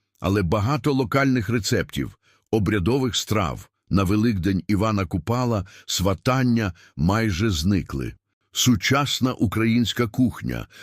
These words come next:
повернення коріння. Після тисяча дев'ятсот дев'яносто першого року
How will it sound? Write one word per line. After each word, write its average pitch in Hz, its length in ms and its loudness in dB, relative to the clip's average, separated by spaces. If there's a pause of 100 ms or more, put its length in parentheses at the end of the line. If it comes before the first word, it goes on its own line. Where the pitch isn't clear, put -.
(120)
повернення 120 680 2
коріння. 80 760 0 (400)
Після 131 340 2
тисяча 127 460 0
дев'ятсот 110 680 -2
дев'яносто 113 560 0
першого 98 480 -2
року 139 340 0